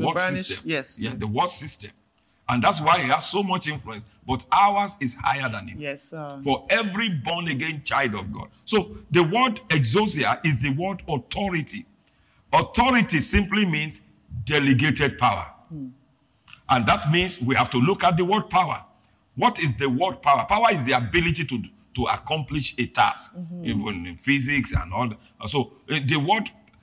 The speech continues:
Speaker 1: the, the word power, I believe, is the Greek word dunamis, where we get the word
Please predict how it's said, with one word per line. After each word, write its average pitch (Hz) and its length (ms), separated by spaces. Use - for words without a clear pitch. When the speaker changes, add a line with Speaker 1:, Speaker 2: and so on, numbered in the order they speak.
Speaker 1:
the, 139 180
the 139 140
word 170 380
power, 139 480
I 131 100
believe, 160 320
is 117 140
the 120 100
Greek 139 340
word 131 420
dunamis, 139 720
where 165 220
we 139 140
get 139 400
the 120 80
word 123 320